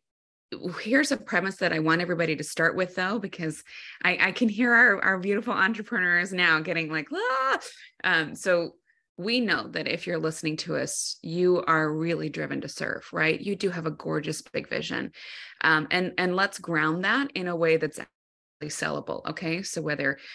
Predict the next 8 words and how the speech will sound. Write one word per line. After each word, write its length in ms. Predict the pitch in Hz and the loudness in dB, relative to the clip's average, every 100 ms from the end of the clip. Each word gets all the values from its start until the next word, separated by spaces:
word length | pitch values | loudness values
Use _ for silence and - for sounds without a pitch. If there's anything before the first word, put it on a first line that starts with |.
| - - | -18 -2
you're, 500 | 165 151 143 139 - | 2 4 6 4 2
you 140 | 160 | -2
know, 100 | 123 | -2
an 100 | 131 | 0
entrepreneur, 680 | 139 151 165 196 254 302 262 | 0 -2 -4 0 4 4 4
a 100 | - | 0
health 300 | 165 247 262 | -4 -6 -6
practitioner, 680 | - - 226 - 220 196 | -10 -6 -8 -4 2 2